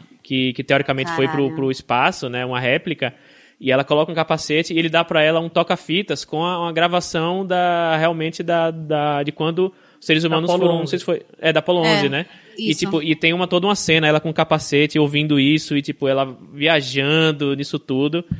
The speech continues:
Speaker 1: Pra mim, aquela, aquela cena lá foi, tipo, e, e, e deixa, e, e como ele, ela coloca o Joe, essa cena coloca o Joe bem mais humano até, né?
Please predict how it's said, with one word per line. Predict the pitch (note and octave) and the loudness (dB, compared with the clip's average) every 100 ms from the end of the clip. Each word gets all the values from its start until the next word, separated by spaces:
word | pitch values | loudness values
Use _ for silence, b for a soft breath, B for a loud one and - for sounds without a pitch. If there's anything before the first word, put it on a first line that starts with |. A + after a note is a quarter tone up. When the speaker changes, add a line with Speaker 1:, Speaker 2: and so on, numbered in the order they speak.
| B B | B B
Speaker 1:
Pra | - C#3 | -4 -2
mim, | C#3 | 0
aquela, | D3 D#3+ D#3+ | 0 2 2
aquela | C3+ D3+ C#3+ | 0 -2 -4
cena | - D3 | -4 -4
lá | C#3+ | -4
foi, | - D3+ | -2 -6
tipo, | D#3+ | -2
e, | D#3 D3+ | -2 0
e, | D3+ D#3 D#3 | -2 -6 -4
e | |
deixa, | D3 D3+ D#3 | -2 0 -2
e, | D3+ - | -6 -6
e | D3+ | -6
como | D#3+ E3+ | 0 0
ele, | E3+ | 2
ela | D#3+ D#3 | 0 2
coloca | D#3 D3+ E3 | 2 2 0
o | |
Joe, | D3 D3 C3+ | 2 2 2
essa | C3+ D3 | 0 -4
cena | D3 | -6
coloca | C#3+ C#3+ D3+ | -4 -4 -2
o | |
Joe | C#3+ C#3+ | 0 0
bem | C3+ D3 | 0 -2
mais | E3 E3 D#3+ | 2 2 0
humano | D3+ C#3+ C#3+ D#3+ C#3+ | -2 0 2 2 0
até, | B2+ - C3 D3+ | -4 -2 0 0
né? | C#3+ D#3 | -2 -6